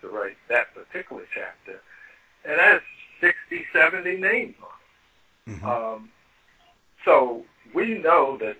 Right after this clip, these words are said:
Speaker 1: something is going on here in terms of the relationship of the police to the African American community. That, that's clear to us. And that's why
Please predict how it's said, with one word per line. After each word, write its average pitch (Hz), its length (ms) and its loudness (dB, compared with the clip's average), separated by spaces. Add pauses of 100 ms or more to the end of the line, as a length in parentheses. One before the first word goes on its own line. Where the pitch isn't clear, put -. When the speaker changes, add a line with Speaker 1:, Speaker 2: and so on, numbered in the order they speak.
(100)
Speaker 1:
something 160 420 -2
is 214 200 -8
going 127 320 -4
on 120 380 -4
here 85 340 -20 (800)
in 117 200 -6
terms 143 420 -2
of 117 180 -2
the 98 100 -12
relationship 117 920 -4 (380)
of 98 280 -8
the 95 120 -10 (120)
police 120 440 -8 (720)
to 120 120 -6
the 110 180 -4
African 127 400 2
American 107 640 -2
community. 98 340 -14 (640)
That, 113 180 -4 (200)
that's 120 240 2 (180)
clear 147 460 -4
to - 60 -14
us. - 220 -16 (720)
And 104 300 -8 (320)
that's 131 300 0
why 95 420 0